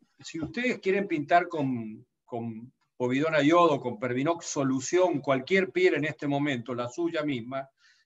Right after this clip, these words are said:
fíjense que no pinta parejo, que pinta manchado. Entonces, para que la iodopovidona solución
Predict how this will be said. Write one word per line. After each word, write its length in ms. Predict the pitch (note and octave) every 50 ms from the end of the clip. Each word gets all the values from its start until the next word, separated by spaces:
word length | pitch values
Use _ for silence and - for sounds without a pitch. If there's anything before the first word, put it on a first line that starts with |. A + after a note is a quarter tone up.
| _ _
fíjense 520 | - G3 G3 G3 F#3 F#3+ F3+ - - F#3+
que 100 | F#3+ F3
no 160 | F3 F3+ F3+ F3+
pinta 460 | - A3+ A3+ G#3 F#3+ - D#3 C3+ -
parejo, 680 | - C3+ C3+ C#3+ C#3 B2+ B2 - - G#2+ G2+ G2 G2 - _
que 140 | - B2+ A#2
pinta 500 | - - D#3+ E3 E3 E3 - D3 C3+ B2
manchado. 800 | A#2+ B2+ B2+ C3+ B2 - F3+ E3+ D3 A#2+ A2 G#2+ G#2 G2 F#2+ _ _ _ _ _ _ _ _ _ _ _ _ -
Entonces, 460 | C3+ C3+ C3 C3+ E3 D3+ - D#3+ C#3 -
para 320 | - C#3+ C#3 C#3 C3+ C3+ -
que 200 | - C3+ B2+ B2
la 120 | C3 C3
iodopovidona 1000 | C3+ C#3 C#3 C#3 C3+ B2 C#3 C#3 C3+ C#3 D3 D#3 F#3 G3+ G#3 G3+ G3 F3+ F3 -
solución 1040 | - - - - - G3+ G#3 G3 G3 F3+ - - E3+ F3 D#3+ C#3+ C3 A2 G2 G2 -